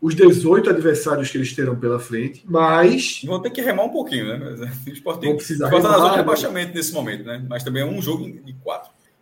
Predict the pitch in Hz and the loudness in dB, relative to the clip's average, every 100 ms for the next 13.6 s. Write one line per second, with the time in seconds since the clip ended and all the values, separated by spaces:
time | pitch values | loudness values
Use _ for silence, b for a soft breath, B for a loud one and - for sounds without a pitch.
0 | - 151 190 147 - 214 220 175 190 214 | -4 2 4 4 0 -2 0 0 4 4
1 | 160 170 160 143 123 143 160 165 170 113 | 6 4 4 2 2 2 2 2 -4 -6
2 | 107 208 240 262 254 226 208 175 170 214 | -6 4 6 6 2 0 2 4 4 2
3 | 220 131 117 - - _ _ _ _ 143 | 0 -2 -4 -10 -18 _ _ _ _ -6
4 | 156 196 196 180 - 247 214 175 139 113 | 0 2 2 0 0 -2 -2 -2 -4 -8
5 | 113 160 160 160 165 175 175 160 - 156 | 0 2 4 4 4 0 0 -2 -2 -4
6 | - 165 151 - 110 - _ _ _ - | 0 0 0 -2 -8 -8 _ _ _ 0
7 | 214 202 185 180 180 175 160 143 139 131 | 2 4 2 4 4 6 4 4 2 2
8 | 160 226 - - _ _ - 123 117 110 | 2 0 -4 -12 _ _ -6 0 2 0
9 | - 156 - 180 180 175 180 - 160 - | 0 0 0 2 2 4 2 2 -2 0
10 | 147 123 127 127 117 117 117 147 175 175 | -2 0 -2 -2 -2 -4 -2 -2 -4 -6
11 | - _ _ _ 247 220 180 175 - 175 | -16 _ _ _ 0 4 6 4 2 2
12 | 131 131 147 165 127 131 135 160 147 147 | 2 0 2 2 2 0 0 0 0 0
13 | 156 135 120 120 120 - | -2 0 0 0 -4 -10